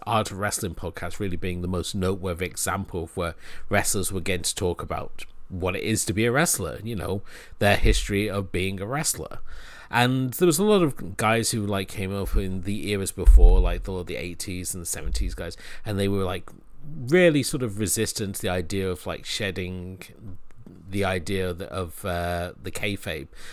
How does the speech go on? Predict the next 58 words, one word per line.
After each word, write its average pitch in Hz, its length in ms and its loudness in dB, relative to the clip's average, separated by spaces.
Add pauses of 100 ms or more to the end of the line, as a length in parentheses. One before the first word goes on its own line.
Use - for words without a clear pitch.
(160)
And 98 200 0
now 98 180 2
we're 95 240 0
actually 95 220 -4
seeing 90 240 -4
more 87 140 -4
and 85 100 -4
more 87 100 -4
of 85 120 -8
it 87 260 -2
sort 98 160 -4
of, 90 40 -8
like, 90 140 -4
coming 90 220 -6
around 87 160 -6
to - 80 0
it. 98 40 -4
When 98 120 -2
they 101 80 0
retire, 87 680 -4
they 92 180 -6
will 90 220 -6
sort 87 220 -8
of, 87 160 -12
like, 85 220 -10
say 85 180 -8
yes 92 380 8
and - 180 6 (520)
be 98 100 2
more 95 220 2
willing 90 240 0
to - 140 -8
talk 87 220 -4
about 82 300 -6
their 87 220 -4
career, 98 260 -4
with 85 120 -6
The 87 320 -4
Undertaker 110 480 -4
obviously 92 260 -4
being 87 320 -4 (120)
the 90 140 -4
most 87 360 -8
longest 113 500 -2
standing 104 500 -2 (340)
of 90 140 -4
this 98 180 0
tradition, 90 540 -6
as, 87 240 -4
uh, 87 200 -2
he 113 120 0
never 110 260 2
once 110 240 0
broke 107 260 -2
kayfabe 92 520 -2
throughout 104 320 0
his - 100 -4
career 90 320 -2